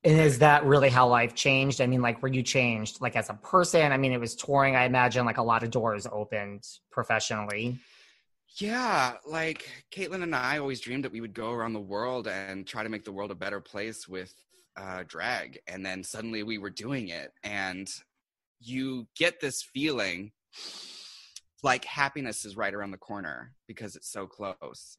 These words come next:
Speaker 2: And what you don't realize is that that is happiness, you know, that it's already there. And, um, I, I would give that out as a lesson to everybody. If you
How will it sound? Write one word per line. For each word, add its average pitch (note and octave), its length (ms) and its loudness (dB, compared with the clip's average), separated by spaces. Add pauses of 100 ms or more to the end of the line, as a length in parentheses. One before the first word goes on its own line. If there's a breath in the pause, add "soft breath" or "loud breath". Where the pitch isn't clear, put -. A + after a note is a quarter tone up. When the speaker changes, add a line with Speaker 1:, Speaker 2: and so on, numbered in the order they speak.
(120)
Speaker 2:
And A2+ 180 -8
what A2 140 -8
you A2+ 100 -8
don't C#3 320 -4
realize G2 460 -6
is G2 60 -12
that A2 160 -6 (100)
that A2+ 180 0
is C3 200 -6
happiness, E2+ 840 -8 (220)
you G#2+ 160 -14
know, F2 260 -10
that F#2+ 160 -8 (140)
it's G#2+ 200 -10 (140)
already G#2+ 320 -4
there. G2+ 480 -4 (540)
And, G#2 520 -4 (380)
um, F#2+ 640 -6 (440)
I, B2+ 240 4
I C#3 140 4
would D#3 140 -4
give C3+ 160 -6
that A#2 180 4
out A2 160 2
as G#2 120 -6
a G#2 40 -8
lesson G#2 400 -6 (120)
to G2 380 -8
everybody. F#2 720 -6
If A2 220 -10
you G#3 320 -2